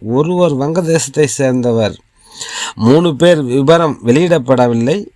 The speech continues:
ஏழு இந்தியர்களில் தமிழக நபர் ஒருவரும் கேரள மாநிலத்தை சேர்ந்த சிலரும் உள்ளனர். மருத்துவமனைகளில் சிகிச்சை பெற்று வருபவர்களின் பலரின் நிலை தொடர்ந்து மிகவும் மோசமாக உள்ளது. இதில், இதிலும் இந்தியர்கள் பலர் உள்ளனர்.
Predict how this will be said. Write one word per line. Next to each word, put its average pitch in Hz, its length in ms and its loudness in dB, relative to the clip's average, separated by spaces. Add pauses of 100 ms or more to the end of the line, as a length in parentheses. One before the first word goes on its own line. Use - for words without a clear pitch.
ஏழு 185 580 2
இந்தியர்களில் 190 760 0
தமிழக 185 500 0
நபர் 151 340 0
ஒருவரும் 143 600 -2
கேரள 180 360 0
மாநிலத்தை 170 520 -2
சேர்ந்த 147 400 -2
சிலரும் 139 460 -2
உள்ளனர். 147 460 -2 (640)
மருத்துவமனைகளில் 190 920 2
சிகிச்சை 196 560 0
பெற்று 170 320 -2
வருபவர்களின் 160 840 2 (160)
பலரின் 180 680 0
நிலை 165 420 -2
தொடர்ந்து 165 480 0
மிகவும் 156 580 -2
மோசமாக 156 580 0
உள்ளது. 147 480 -2 (400)
இதில், 190 600 0
இதிலும் 190 520 0
இந்தியர்கள் 175 720 -2 (120)
பலர் 143 320 0
உள்ளனர். 120 640 -2